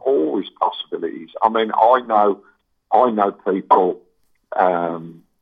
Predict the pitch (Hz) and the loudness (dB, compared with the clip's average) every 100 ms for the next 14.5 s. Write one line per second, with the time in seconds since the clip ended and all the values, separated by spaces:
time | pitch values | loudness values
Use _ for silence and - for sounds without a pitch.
0 | _ 113 - 110 - - 95 87 80 82 | _ -2 -2 -4 -6 -4 -2 -2 -6 -8
1 | 104 98 - _ - 104 - 104 82 - | -10 -10 -14 _ -2 0 2 0 -4 -8
2 | - - 95 87 85 80 85 - _ _ | -14 -6 -2 0 -2 -4 -4 -6 _ _
3 | _ - 90 87 85 - 90 - 85 82 | _ -2 -2 -2 -6 -14 -18 -10 -4 -4
4 | - - 95 - - 98 95 95 92 90 | -6 -8 -8 -8 -8 -2 0 -2 -8 -12
5 | _ _ _ _ _ _ - 90 87 87 | _ _ _ _ _ _ -2 0 0 -2
6 | 90 - _ _ _ _ - 104 85 104 | -6 -16 _ _ _ _ 0 0 2 2
7 | 95 - - 98 101 107 104 104 101 - | 2 -2 -2 -2 0 0 2 0 -2 0
8 | 107 123 - 80 85 85 87 101 90 92 | 0 0 -6 -16 -12 -12 -8 -4 0 0
9 | 95 90 87 92 87 85 87 _ _ _ | 0 -6 -4 -2 0 -2 -8 _ _ _
10 | - - - 110 98 95 107 98 95 - | -20 -18 0 2 4 2 0 0 -2 -4
11 | 92 - 113 - - 110 - 101 90 - | -4 -2 -2 -2 0 0 0 -4 -2 0
12 | 110 120 92 82 85 82 - 101 90 85 | 0 -2 -2 -2 -2 -6 -8 -6 -6 -8
13 | 82 _ _ _ 90 87 82 92 98 87 | -14 _ _ _ 0 0 0 0 2 2
14 | 87 92 82 80 85 | 0 -2 -2 -2 -4